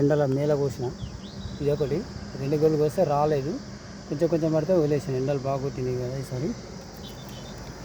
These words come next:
ఇప్పుడు ఇది కోసిన, ఆ గొల already అది గీసిన, ఇది already ఉడుతుంది. కళ్ళు కూడా ఇంత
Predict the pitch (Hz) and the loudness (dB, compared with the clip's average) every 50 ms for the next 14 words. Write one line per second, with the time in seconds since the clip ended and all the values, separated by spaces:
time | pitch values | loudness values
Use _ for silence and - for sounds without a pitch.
0 | - 147 139 - 175 160 156 151 143 139 160 151 - 165 143 151 202 - - - | -2 -2 0 4 6 6 6 8 8 6 6 6 6 4 2 2 2 -2 -6 -16
1 | - - - - - - - - - - - - - - - - 143 139 135 135 | -16 -16 -14 -14 -14 -14 -16 -16 -16 -16 -14 -14 -14 -14 -8 0 2 2 4 4
2 | 143 143 151 151 143 139 147 143 151 147 143 135 131 139 139 131 120 139 135 - | 6 6 6 6 4 4 4 2 4 4 4 2 4 2 2 2 0 -2 0 2
3 | 147 131 - - - - - - - - - - - 127 127 131 131 135 131 147 | 2 2 2 2 -2 -8 -8 -8 -8 -8 -8 -8 -4 -2 0 0 0 0 2 2
4 | 185 254 302 - - - - - - - - - - - - - - - - - | 2 2 2 -2 -6 -12 -10 -10 -10 -10 -10 -10 -10 -10 -10 -12 -12 -12 -10 -10
5 | - - - - 131 131 127 139 139 135 131 131 - 135 127 120 127 185 254 254 | -10 -10 -8 -2 0 2 4 4 4 4 2 0 2 2 2 2 2 0 -2 -4
6 | - - - - - - 131 123 131 135 135 131 127 113 | -8 -12 -14 -14 -6 -4 -2 0 0 0 2 2 0 0